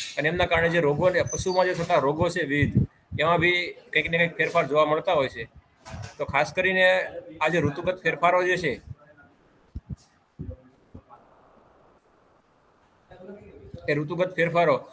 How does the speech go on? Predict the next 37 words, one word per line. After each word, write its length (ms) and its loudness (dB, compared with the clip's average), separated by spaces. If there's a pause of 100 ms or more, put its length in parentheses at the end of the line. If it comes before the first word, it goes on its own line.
(180)
એના 120 0
કારણે 240 2
પશુઓની 480 -2
અંદર 180 0
જે 140 2
રોગો 280 4
થતા 220 2
હોય, 200 4
એ 360 0
રોગો 320 2
બી 240 4
અલગ 220 0
અલગ 180 0
પ્રકારના 560 -4 (1200)
એની 180 -4
જે 80 -2
તીવ્રતા 440 0
છે, 240 0
માનો 240 0
કે 120 -6
ચોમાસું 500 0
આવે, 180 4 (320)
ચોમાસાની 320 0
અંદર 160 -2
માખી 280 -2
મચ્છરનો 320 -4
ઉપદ્રવ 300 0
વધે, 220 0 (400)
તો 80 -2
એ 100 6
પ્રમાણે 320 2
રોગો 240 4
જોવા 220 4
મળે. 240 4 (1160)
બીજા 200 4
નંબરની 360 4
અંદર 280 2